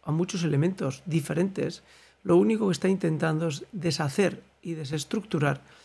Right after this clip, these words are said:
el apoyo que todos hemos tenido gracias a pertenecer a un núcleo familiar. Ese apoyo era el que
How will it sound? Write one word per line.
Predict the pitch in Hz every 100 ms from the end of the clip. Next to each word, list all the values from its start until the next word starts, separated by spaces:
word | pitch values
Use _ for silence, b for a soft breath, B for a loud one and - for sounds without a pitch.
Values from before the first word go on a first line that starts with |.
| b b -
el | 165
apoyo | 147 - 247 180 139
que | 170
todos | 139 233 220 139 170
hemos | 151 143
tenido | - 156 139 143
gracias | 160 143 - 151 - - -
a | 143
pertenecer | 143 - 143 135 185 -
a | -
un | 160 160 160
núcleo | 196 - 202 139
familiar. | 131 120 101 92 _ _ B B B B B
Ese | - 170 170 170 170
apoyo | 170 143 175 170 170 202 220 b b b b b _
era | 262 175 180 185 - -
el | 156 160 143
que | - 147 139